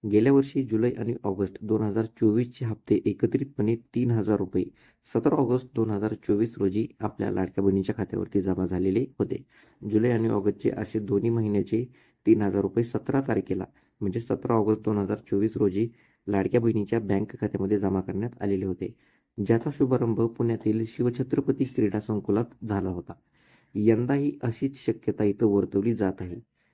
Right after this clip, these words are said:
जुलै आणि ऑगस्ट दोन हजार पंचवीसचे हप्ते एकत्र जमा होण्याची शक्यता इथं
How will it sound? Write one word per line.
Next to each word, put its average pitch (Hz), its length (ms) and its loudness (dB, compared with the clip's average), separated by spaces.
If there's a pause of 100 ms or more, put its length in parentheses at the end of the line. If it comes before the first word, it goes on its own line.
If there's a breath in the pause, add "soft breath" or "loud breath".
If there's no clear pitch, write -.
(100)
जुलै 117 320 4
आणि 135 200 -2 (100)
ऑगस्ट 98 360 -4
दोन 107 180 0
हजार 107 180 -2
पंचवीसचे 113 580 -2
हप्ते - 320 -4 (120)
एकत्र 135 440 0
जमा 113 280 0
होण्याची 98 480 -2
शक्यता - 540 -6 (520 soft breath)
इथं 147 280 2